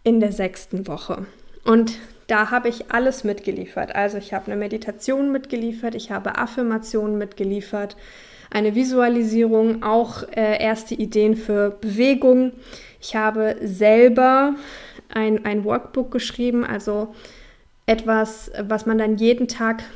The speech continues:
passend für das Zeitintervall, das man zur Verfügung hat, auch lesen kann und dann auch tatsächlich das Tagebuch gestaltet, also die Seiten fürs Journaling.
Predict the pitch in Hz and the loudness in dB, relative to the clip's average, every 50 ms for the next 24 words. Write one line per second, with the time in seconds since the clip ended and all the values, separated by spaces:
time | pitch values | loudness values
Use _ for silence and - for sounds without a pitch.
0 | - - - 233 226 226 - 240 226 226 226 214 208 202 - - - 208 208 - | -16 -6 -4 -2 -2 0 0 -2 0 0 -2 -4 -4 -6 -8 -8 -6 -6 -4 -4
1 | 247 226 226 226 220 214 214 214 214 208 202 - 202 190 185 190 202 226 - - | -2 -2 -2 -2 -4 -4 -4 -4 -4 -4 -6 -6 -4 -4 -4 -4 -4 -6 -10 -16
2 | - - - - - - 226 226 - 190 190 - 262 269 254 269 269 247 226 - | -20 -20 -20 -2 0 0 2 2 0 -2 0 0 0 0 2 0 0 0 0 0
3 | 254 254 254 - - - _ - - - - - - - _ _ _ - 214 214 | -2 -2 -4 -6 -16 -20 _ -20 -20 -20 -20 -20 -20 -20 _ _ _ 0 2 2
4 | 208 202 - - - - 220 220 220 247 269 269 277 262 254 - - 240 233 233 | 2 0 -2 -8 -8 -2 2 4 4 4 4 2 0 -2 -2 -2 -2 0 2 2
5 | 240 - - 214 208 208 208 214 220 226 220 208 220 220 - - - 220 220 - | 2 0 -2 -2 0 0 0 0 -2 -2 -2 -2 -2 -2 -4 -6 -8 -8 -6 -4
6 | - 214 214 - - 226 208 214 214 - - - 208 196 - - 240 247 247 254 | -4 -4 -4 -4 -2 -2 -2 -2 -4 -8 -12 -12 -12 -4 0 2 2 4 2 2
7 | 247 277 269 233 - 240 226 - - 226 220 220 233 226 - 208 208 220 208 226 | 2 2 2 2 0 -2 -2 -2 -2 -2 -2 -2 -2 -2 -4 -4 -4 -4 -4 -4
8 | 220 226 - - 202 202 - 220 214 - - 208 202 202 - - - - 220 185 | -4 -4 -4 -6 -6 -4 -4 -4 -4 -2 -4 -4 -4 -6 -8 -12 -10 -6 -4 -2
9 | 190 196 202 185 - - 104 107 | 0 0 0 -2 -4 -6 -8 -10